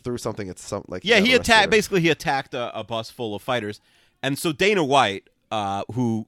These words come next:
Speaker 2: who, you know, is like a low rent Mc-, Vince McMahon, except probably richer, and he
Speaker 1: Yeah.
Speaker 2: needs,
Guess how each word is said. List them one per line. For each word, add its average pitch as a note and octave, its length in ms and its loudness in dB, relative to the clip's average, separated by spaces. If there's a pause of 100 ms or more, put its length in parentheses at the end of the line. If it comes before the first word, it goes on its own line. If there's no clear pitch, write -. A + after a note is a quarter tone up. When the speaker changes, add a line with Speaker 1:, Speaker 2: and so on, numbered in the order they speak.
Speaker 2:
who, G2+ 460 -4
you B2+ 100 -6
know, F#2+ 200 -2
is A2 140 -6
like G#2+ 160 -6
a A2 40 -10
low A#2+ 200 -2
rent A2+ 220 -8
Mc-, G2+ 220 -14
Vince A2 240 -16
McMahon, F#2+ 420 -12
except - 260 -14
probably F2+ 220 -8
richer, F#2 300 -8 (400)
and A#2 160 -4
he D3 140 -6
Speaker 1:
Yeah. D#3 60 -2
Speaker 2:
needs, C3 480 -2